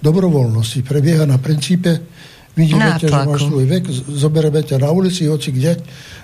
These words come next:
Speaker 1: natiahneme do firmy a do mesiaca si v prvej línii. Že sa tým zväčšuje počet mŕtvol, to je druhá vec.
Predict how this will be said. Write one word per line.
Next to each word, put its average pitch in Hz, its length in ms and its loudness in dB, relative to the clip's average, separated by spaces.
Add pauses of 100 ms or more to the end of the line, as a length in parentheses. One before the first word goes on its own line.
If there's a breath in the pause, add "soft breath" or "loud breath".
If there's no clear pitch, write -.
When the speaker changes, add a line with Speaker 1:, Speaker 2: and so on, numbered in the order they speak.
Speaker 1:
natiahneme 151 560 2
do 156 160 2
firmy 170 320 0
a 160 80 0
do 156 80 2
mesiaca 156 480 0
si 143 100 -2
v 147 60 -8
prvej 165 260 0
línii. 165 400 2 (880 loud breath)
Že 147 140 2
sa 151 100 2
tým 151 220 0
zväčšuje 143 400 2
počet 143 320 -4
mŕtvol, 156 420 -2
to 156 140 -2
je 151 80 0
druhá 139 340 0
vec. - 300 -8